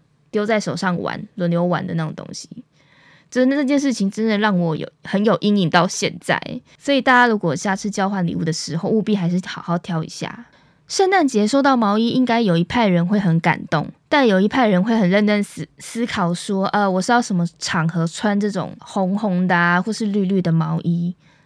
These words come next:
但其实要是我收到会很感动啦，因为任何礼物都是心意，除了那三坨小沙包。第四个跟大家分享一个有趣的圣诞节的防疫毛衣。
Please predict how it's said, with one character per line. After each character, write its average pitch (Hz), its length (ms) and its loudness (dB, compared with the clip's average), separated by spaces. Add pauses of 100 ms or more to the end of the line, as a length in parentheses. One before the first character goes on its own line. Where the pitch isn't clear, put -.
(140)
但 320 160 6
其 247 140 0
实 240 80 0
要 247 160 4
是 240 140 -2
我 180 120 2
收 190 160 -2
到 202 140 2
会 202 100 2
很 175 120 2
感 160 220 -2
动 165 180 0
啦， 76 320 -6 (100)
因 240 140 2
为 214 240 2
任 220 200 0
何 175 180 -4
礼 160 140 -2
物 180 120 -4
都 185 80 -2
是 185 100 0
心 170 240 0
意， 165 100 0
除 226 220 0
了 233 220 6
那 220 120 0
三 214 300 -2
坨 165 220 -2
小 - 180 -4
沙 160 240 -2
包。 160 280 -6 (280)
第 320 100 0
四 302 160 -2
个 262 140 2
跟 254 180 0
大 247 120 2
家 233 160 4
分 226 240 -2
享 - 200 -4 (120)
一 233 100 -6
个 214 160 4
有 170 220 4
趣 233 260 -2
的 - 300 -6
圣 254 340 -2
诞 233 220 0
节 175 160 -4
的 160 180 -4
防 196 400 -2
疫 302 240 2
毛 180 320 2
衣。 226 320 0